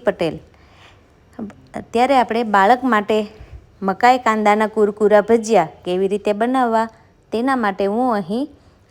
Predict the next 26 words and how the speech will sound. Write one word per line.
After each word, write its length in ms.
રેસીપી 480
લઈને 320
આવી 200
છું. 200
તો 120
તમે 340
પણ 180
એ 80
ટ્રાય 400
કરજો 320
અને 160
બાળકને 480
પણ 240
એ 20
ખૂબ 300
જ 160
ભાવશે. 360
તો 200
અહીં 260
મેં 120
એક 240
મકાઈ 320
લીધી 320
છે. 140
એક 300
મકાઈના 460